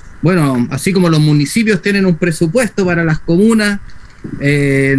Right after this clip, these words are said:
la nación también tiene un presupuesto, y hoy día tam-, es, es, es algo que es sumamente importante ver cómo se van a pri-, hacer las priorizaciones justamente respecto de la utilización de,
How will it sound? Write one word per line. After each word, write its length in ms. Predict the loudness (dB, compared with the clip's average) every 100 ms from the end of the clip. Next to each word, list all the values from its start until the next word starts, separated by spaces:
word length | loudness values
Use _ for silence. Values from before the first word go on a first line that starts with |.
| -2 -6 -6
la 120 | -2 0
nación 360 | -2 0 0
también 320 | 2 2 2
tiene 180 | 0 0
un 80 | 0
presupuesto, 680 | -2 0 0 0 -2 0 2
y 160 | 2
hoy 200 | 2 2
día 260 | 2 2 0
tam-, 240 | 0 0 0
es, 180 | -2 -4 -12 -16 -14 -6
es, 140 | -6 -6 -12 -6
es 140 | 0
algo 320 | 2 2 2
que 420 | 2 0 0 -2 -8 -18 -12 -4
es 120 | -4
sumamente 540 | 0 0 2 0 0
importante 680 | -2 -2 -6 -2 -2 -2 -2
ver 200 | -2 -4
cómo 220 | -4 -2 -2
se 140 | 0
van 260 | 0 2 2
a 400 | 2 0 -2 -4 -18 -12 -2
pri-, 180 | -2 -2
hacer 280 | -6 -4 -2
las 140 | -2
priorizaciones 800 | 0 0 0 -2 -4 -2 0 0
justamente 640 | 0 -2 0 0 0 -2
respecto 760 | -2 -2 -2 -2 0 2 2 -2 -8 -18 -20 -16 -4
de 480 | 0 2 2 2 2
la 100 | 0
utilización 920 | 2 0 0 -2 -4 -2 0 0 2
de, 540 | 2 0 0 -2 -4